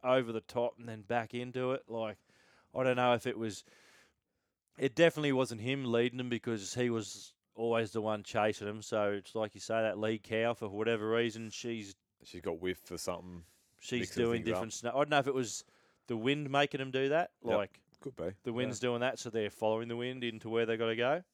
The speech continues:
Speaker 2: Yep.
Speaker 1: Um, so there, I, next, that afternoon, we thought, "Righto, let's make it happen." So we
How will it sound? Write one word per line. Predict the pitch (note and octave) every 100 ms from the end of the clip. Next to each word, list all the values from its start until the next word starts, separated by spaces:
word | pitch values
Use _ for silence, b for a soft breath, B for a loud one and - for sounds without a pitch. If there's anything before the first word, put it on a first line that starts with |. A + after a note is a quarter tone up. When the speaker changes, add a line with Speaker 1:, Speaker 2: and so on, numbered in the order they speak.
| E2+
Speaker 2:
Yep. | F2 - _ _ _ _ _ _ _ _ -
Speaker 1:
Um, | G#2+ G2+ G2 G2 F#2+ E2 _ _ _ _ _ _ _ _ _ _ _ _ _ _ _ _ _
so | - A#2 A2+
there, | A#2 A#2
I, | A2+ A2+ G2+ - _ A#2+
next, | B2 A#2+ -
that | A#2+
afternoon, | A#2 A2+ - A2+ A2 G#2
we | G2+
thought, | G#2 G2
"Righto, | G#2 G#2 G#2
let's | G#2 -
make | G#2+ G2+
it | G2+
happen." | G2+ F#2 F#2 F2+
So | - G#2+ G#2+
we | G#2 G#2